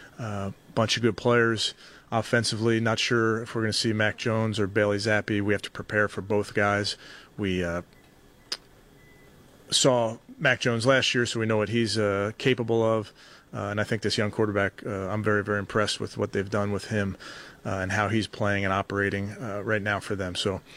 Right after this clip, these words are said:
really good group on offense. Uh, I think they're very, very physical, a huge offensive line. Uh, they, they are, are, are running the ball well with multiple schemes. They have very good passes off of those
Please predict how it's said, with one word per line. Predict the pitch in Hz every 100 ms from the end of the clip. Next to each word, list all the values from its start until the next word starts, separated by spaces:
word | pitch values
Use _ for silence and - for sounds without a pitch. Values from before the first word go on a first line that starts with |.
| - - - -
really | 135 127
good | 120 131 120 110 -
group | - 127 120
on | 117
offense. | 117 110 120 117 101 -
Uh, | - 98 95
I | 107
think | 110 -
they're | 98
very, | 98 107 110 110
very | 110 107
physical, | 98 - 117 123 120 127 - - - -
a | 104 98
huge | 87 - 127 120 113
offensive | 113 117 117 - 107
line. | 110 113 113 113 - - - -
Uh, | 107 92 92
they, | 95 98
they | 92 98 92
are, | 92 87 85 - -
are, | 71 65 - - -
are | 98
running | 110 117
the | 110
ball | 110 110
well | 107 110 107
with | -
multiple | 110 107 101 101
schemes. | - 123 113 113 107 -
They | 101
have | 98
very | 92 110 107
good | 104 104 95 -
passes | - 113 - 95
off | 104 110 110
of | 113 104
those | 110 107 104